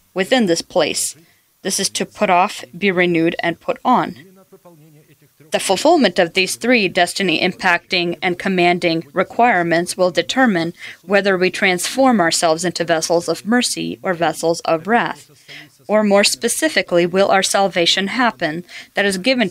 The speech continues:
to us in the format of a seed that identifies the guarantee of our justification, or will it not? A guarantee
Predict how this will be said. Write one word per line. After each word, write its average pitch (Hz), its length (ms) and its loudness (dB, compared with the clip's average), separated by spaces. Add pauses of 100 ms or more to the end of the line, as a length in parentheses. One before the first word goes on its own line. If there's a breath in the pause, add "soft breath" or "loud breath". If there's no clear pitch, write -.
to 175 160 0
us 170 160 0
in 175 80 0
the 180 80 2
format 220 420 2
of 180 60 0
a 170 80 2
seed 190 440 -2
that 175 180 -2
identifies 185 580 0
the 175 120 -6
guarantee 196 440 -2
of 175 140 0
our 170 120 2
justification, 170 1040 -2 (320 loud breath)
or 185 140 0
will 190 260 4
it - 80 0
not? 220 480 -2 (720)
A 180 80 -6
guarantee 196 880 0